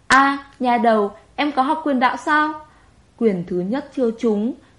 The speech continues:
trong lòng cô có chút thất vọng, cũng không thèm suy nghĩ, một lần nữa xuất kích.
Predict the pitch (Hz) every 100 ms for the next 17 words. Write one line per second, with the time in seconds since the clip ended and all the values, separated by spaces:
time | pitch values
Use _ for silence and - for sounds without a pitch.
0 | - 254 247 240 214 185 220 220 214 202
1 | - 311 311 311 - 285 233 - - _
2 | - 226 - - 247 247 240 202 180 220
3 | 220 226 240 254 285 - _ - 208 -
4 | 208 196 175 180 - - 262 - - 311
5 | 320